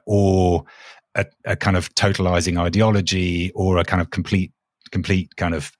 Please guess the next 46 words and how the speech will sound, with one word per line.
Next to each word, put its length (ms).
overarching 520
state 320
system, 380
which 260
diminishes 840
or 160
undermines 720
or 140
in 80
some 160
way 100
takes 280
away 520
from 480
ordinary 380
people 300
getting 340
together 420
to 160
determine 460
their 120
living 280
and 80
working 300
conditions. 420
I 60
just 100
think 100
she 120
has 120
this 140
deep 280
kind 180
of 240
suspicion 600
of, 220
sus-, 260
suspicion 500
of 160
it. 40
I 60
mean, 120
I 80
definitely 300
think 260
that's 340